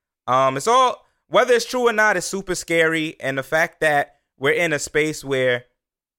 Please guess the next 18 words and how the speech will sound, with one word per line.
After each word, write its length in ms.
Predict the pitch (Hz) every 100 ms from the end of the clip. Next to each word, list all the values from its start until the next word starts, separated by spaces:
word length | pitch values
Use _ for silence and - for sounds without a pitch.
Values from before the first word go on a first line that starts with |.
| _ _ _
we 220 | 120 147
can't 300 | 170 202 160
even 240 | 156 143 135
say, 260 | - 143
"Nah, 220 | 135 135 135
that's 180 | 135
bullshit," 580 | 117 131 131 135 147 143 -
off 240 | 123 117
rip, 280 | 127 147 -
we 180 | 131 143
have 220 | 143 135
to 100 | 123
really 340 | 120 135 131
sit 240 | 127 139 135
here 160 | 131
and 100 | 120
be 160 | 117 127
like, 360 | 123 120 120